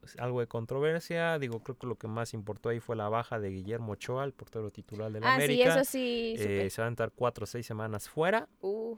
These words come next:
Speaker 1: Este, previo, en el calentamiento previo a iniciar el partido, se lesionó y tuvo que entrar Oscar
Speaker 2: Ah,
Speaker 1: Jiménez
Speaker 2: sí.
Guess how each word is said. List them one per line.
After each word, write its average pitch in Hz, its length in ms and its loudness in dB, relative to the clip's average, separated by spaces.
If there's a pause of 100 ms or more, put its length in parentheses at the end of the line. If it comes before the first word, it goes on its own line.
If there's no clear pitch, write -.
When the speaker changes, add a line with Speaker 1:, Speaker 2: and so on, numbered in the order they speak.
Speaker 1:
Este, 107 360 -6
previo, 120 720 2
en 101 120 -6
el 101 120 -8
calentamiento 104 600 -6
previo 120 460 0
a 98 40 -4
iniciar 98 380 -4
el 107 80 -4
partido, 143 440 -6
se - 120 -14
lesionó 120 400 -8
y 127 60 -8
tuvo 107 200 -4
que 107 100 -6
entrar 107 280 -4
Oscar 104 380 -4
Speaker 2:
Ah, - 40 -10
Speaker 1:
Jiménez 110 540 -2
Speaker 2:
sí. - 400 -20